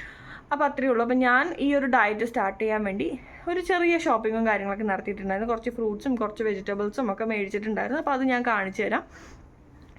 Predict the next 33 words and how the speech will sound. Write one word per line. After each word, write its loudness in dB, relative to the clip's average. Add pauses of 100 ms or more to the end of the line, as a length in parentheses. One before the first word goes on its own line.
(160)
അതുപോലെ 2
അതിനകത്ത് 0
ഇമ്പോർട്ടൻ്റ് 2
ആയിട്ട് 0
നമുക്ക് 0 (400)
നിർബന്ധമായിട്ടും 4
വേണ്ട 4
കാര്യങ്ങൾ 4
എന്താണ് 2
എന്നുള്ള 2
കാര്യങ്ങളോട് 2
ഞാൻ 0
പറയാം. -4 (400)
ഞാൻ 12
മേടിച്ചേക്കുന്ന 12
സാധനങ്ങളെല്ലാം 10
ഞാൻ 6
കാണിച്ചു 4
തരാം 6
കേട്ടോ. 6
ഇതൊന്നും 12
നിർബന്ധമുള്ള 12
കാര്യമല്ല. 6
നമ്മുടെ 6
ഇഷ്ടത്തിന് 6
നമുക്ക് 2
കിട്ടുന്ന 0
സാധനങ്ങൾ 6
അനുസരിച്ച് 4
മാത്രം 4
നമ്മൾ 4
ചെയ്താൽ 4
മതി. 8